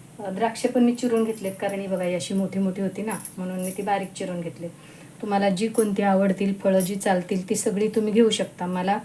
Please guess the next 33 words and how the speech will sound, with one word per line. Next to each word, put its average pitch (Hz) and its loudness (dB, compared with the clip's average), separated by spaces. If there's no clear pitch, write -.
अ, 196 -2
शुगर 233 6
फ्री 214 -2
करायचं 185 0
आहे 180 0
हे, 202 -2
म्हणून 208 0
मी 240 6
ही 202 -2
फक्त 220 0
ही 226 6
तीन 226 4
फळं 185 4
घेतली 180 -4
आहेत. 165 -4
तुम्हाला 202 2
जी 196 2
एवढी 202 4
आवडतील 202 2
तेवढी 202 4
फळं 196 4
तुम्ही 202 0
क-, 190 4
घेऊ 202 6
शकता. - -8
हा - -18
साबुदाणा 180 2
घेतलाय. 185 0
चला 180 2
तर 175 -4
करायला 180 0
घेऊ 180 2
आपण. 175 -2